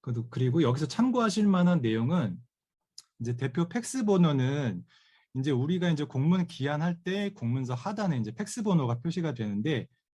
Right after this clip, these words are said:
일단 이 조직 관리에도 팩스 번호를 입력할 수 있는 란이 있고 그다음에 개인정보, 사용자 본인의 사용자 개인의 정보, 개인정보를 수정하시는 메뉴에다 보면 팩스 정보를 입력하는 란이 있는데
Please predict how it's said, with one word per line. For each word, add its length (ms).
일단 680
이 140
조직 420
관리에도 1000
팩스 380
번호를 360
입력할 380
수 140
있는 180
란이 280
있고 340
그다음에 420
개인정보, 720
사용자 420
본인의 460
사용자 480
개인의 440
정보, 460
개인정보를 520
수정하시는 580
메뉴에다 440
보면 420
팩스 280
정보를 500
입력하는 460
란이 280
있는데 440